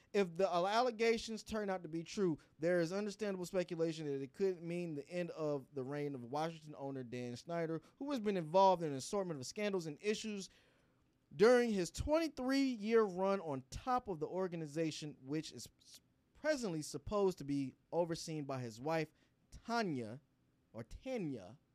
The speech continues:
however, however you wanna pronounce that, as as Snyder is serving an indefinite suspension of a sort for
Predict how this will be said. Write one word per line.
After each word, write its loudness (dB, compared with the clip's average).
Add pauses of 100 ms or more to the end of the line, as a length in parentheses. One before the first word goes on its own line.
however, -10
however -8
you -8
wanna -10
pronounce -10
that, -12 (420)
as -2 (760)
as -2
Snyder 4
is -2
serving 0
an -2
indefinite 0
suspension -6 (1080)
of 0
a -2
sort -2 (160)
for 2